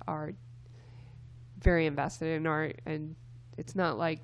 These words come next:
they all have bad ideas. Some of them have great ideas, and their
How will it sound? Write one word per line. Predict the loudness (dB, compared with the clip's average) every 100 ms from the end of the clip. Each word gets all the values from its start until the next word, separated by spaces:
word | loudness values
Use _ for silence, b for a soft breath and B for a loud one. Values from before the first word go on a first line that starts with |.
| -4
they | 2
all | 2 2
have | 0 -4
bad | -2 0
ideas. | 0 0 2 2 2 -2 -8
Some | -6 -2 0
of |
them | 0 0
have | -4 -6
great | -6 -2 -2
ideas, | -2 -4 -4 -4 -6
and | -8 -6 -10 -14 -10
their | -8 -6 -6 -8